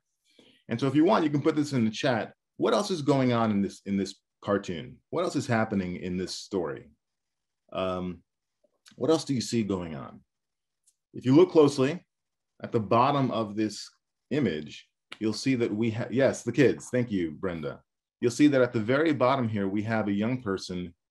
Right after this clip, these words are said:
who is, um, screaming for his life, um, because the school is both on fire and sinking at the same time. Um,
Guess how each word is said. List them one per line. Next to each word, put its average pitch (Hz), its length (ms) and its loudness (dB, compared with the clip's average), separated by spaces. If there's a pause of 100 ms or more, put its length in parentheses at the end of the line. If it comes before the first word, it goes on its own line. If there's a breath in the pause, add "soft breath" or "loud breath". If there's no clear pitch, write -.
(140)
who 110 280 2
is, 101 480 0 (480)
um, 95 420 -4
screaming 156 560 2
for 127 140 -2
his 110 340 0
life, 98 380 -6 (840)
um, 98 320 0
because 113 420 -2
the 110 80 -2
school 127 420 0
is 104 160 -2
both 107 380 -4 (140)
on 98 200 0
fire 120 520 -2
and 98 220 -2
sinking 107 420 -2
at 87 100 -8
the 90 100 -8
same 85 300 -10
time. - 240 -16 (1120)
Um, 90 420 -6